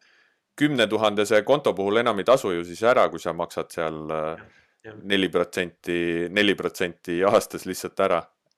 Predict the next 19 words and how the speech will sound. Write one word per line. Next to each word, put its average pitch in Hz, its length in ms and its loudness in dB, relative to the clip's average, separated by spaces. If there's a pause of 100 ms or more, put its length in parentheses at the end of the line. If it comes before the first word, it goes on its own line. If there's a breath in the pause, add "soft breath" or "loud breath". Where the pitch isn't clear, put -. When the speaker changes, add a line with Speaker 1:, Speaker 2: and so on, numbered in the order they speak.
(100)
Speaker 1:
Et, 87 180 -6
Speaker 2:
Täpselt. - 260 -8
Speaker 1:
äh, 90 200 6 (600 soft breath)
siis 120 240 0
on 104 200 2
alates 120 440 8
sajast 123 300 6
tuhandest 107 420 -2
siis - 280 -16
sellisel 90 440 0
juhul 85 160 -6
tasub 87 320 -4
teha 90 240 2 (160)
I 95 140 -4
B-sse. 90 380 2 (360 soft breath)
Kuigi, 113 500 2
noh, 117 280 -2
ma 117 180 2
ise, 127 300 6